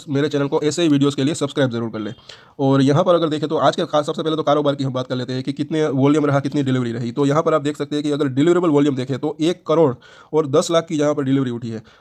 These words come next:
और वो भी ग्यारह परसेंट के आसपास की। टोटल वॉल्यूम की तो अगर बात करें, तो दस करोड़ के आसपास का वॉल्यूम रहा। और कंपनी की यहाँ पर इसकी मार्केट कैप अगर आप देखें, तो ये तो अगर देखें तो लाख में है, तो ये आपको थोड़ा सा कन्फ्यूजन लगेगा। अगर आप इसको दो सिरा, अगर दो पॉइंट काट,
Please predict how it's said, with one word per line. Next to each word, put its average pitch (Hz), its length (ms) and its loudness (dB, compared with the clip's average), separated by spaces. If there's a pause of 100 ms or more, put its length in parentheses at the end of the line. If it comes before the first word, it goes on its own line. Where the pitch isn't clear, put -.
और 139 80 0
वो 147 80 6
भी 175 100 0
ग्यारह 151 240 6
परसेंट 139 220 -2
के 127 60 -6
आसपास 120 280 -6
की। 120 80 -8
टोटल 143 220 -4
वॉल्यूम 160 280 2
की 165 140 0
तो 151 100 -2
अगर 156 180 0
बात 147 160 2
करें, 147 140 -2
तो 143 80 -4
दस 147 140 -4
करोड़ 147 200 -2
के 147 60 -4
आसपास 143 220 -2
का 147 60 -2
वॉल्यूम 143 260 2
रहा। 135 200 0 (260)
और 170 200 -2 (380)
कंपनी 196 280 0
की 196 100 -4
यहाँ 175 260 2
पर 180 100 -4
इसकी 165 160 -6
मार्केट 143 320 -2
कैप 175 120 -6
अगर 156 160 0
आप 143 60 0
देखें, 135 220 -4
तो 131 60 -2
ये 147 120 0
तो 165 140 2
अगर 160 120 2
देखें 151 200 -4
तो 160 80 0
लाख 139 320 2
में 135 100 -4
है, 123 140 -8 (360)
तो 175 120 -2
ये 175 220 2
आपको 156 220 0
थोड़ा 156 120 4
सा 151 100 -2
कन्फ्यूजन 147 340 0
लगेगा। 147 320 2
अगर 139 160 2
आप 139 120 4
इसको 147 180 -4
दो 151 200 0
सिरा, 151 220 0
अगर 135 180 0
दो 147 160 2
पॉइंट 147 200 0
काट, 143 200 2